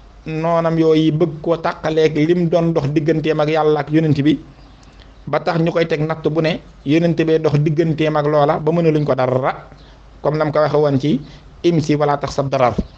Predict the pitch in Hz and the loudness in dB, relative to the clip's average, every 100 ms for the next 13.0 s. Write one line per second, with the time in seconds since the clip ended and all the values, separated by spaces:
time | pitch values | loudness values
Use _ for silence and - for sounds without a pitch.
0 | - - - - 139 165 151 151 143 143 | -20 -20 -20 -6 -4 -2 -2 0 0 0
1 | 156 139 143 139 135 123 123 107 - - | -2 0 2 2 0 0 0 -2 -10 -18
2 | - - - - 139 165 196 190 190 170 | -20 -20 -14 -2 0 0 0 2 2 4
3 | 175 165 175 - 131 156 208 190 185 196 | 4 4 0 -2 -2 2 2 2 2 0
4 | 190 170 175 180 170 160 170 185 175 170 | 0 0 0 -2 -2 -2 0 -2 0 -2
5 | 160 160 151 151 156 170 190 190 190 185 | -2 0 2 0 0 0 0 0 2 2
6 | 175 170 165 165 170 165 156 151 165 180 | 2 0 -2 0 2 2 2 0 0 0
7 | 170 170 160 160 156 139 226 - - - | 0 0 0 0 0 -2 -6 -8 -20 -20
8 | - - - 165 175 185 175 196 202 185 | -20 -16 -8 -6 -2 -2 0 0 2 4
9 | 175 165 170 185 175 170 165 160 151 156 | 4 4 4 2 0 0 0 0 -2 0
10 | 151 160 165 165 170 165 160 160 160 156 | 2 2 2 0 2 2 0 0 2 2
11 | 151 165 160 151 165 185 190 175 185 160 | 2 0 -2 0 0 2 -2 0 0 0
12 | 151 147 151 170 175 175 151 139 113 | 0 0 0 2 0 0 0 0 0